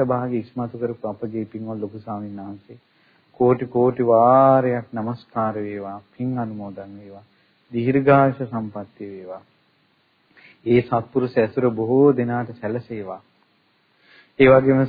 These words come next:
ගරුතර මහා සංඝරත්නයටත්, අනගාරිකා මෑණිවරුන්ටත්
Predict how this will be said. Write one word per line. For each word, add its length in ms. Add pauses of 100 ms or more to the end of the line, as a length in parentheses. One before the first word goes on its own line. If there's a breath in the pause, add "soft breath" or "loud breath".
ගරුතර 400
මහා 340
සංඝරත්නයටත්, 1000 (400)
අනගාරිකා 600
මෑණිවරුන්ටත් 840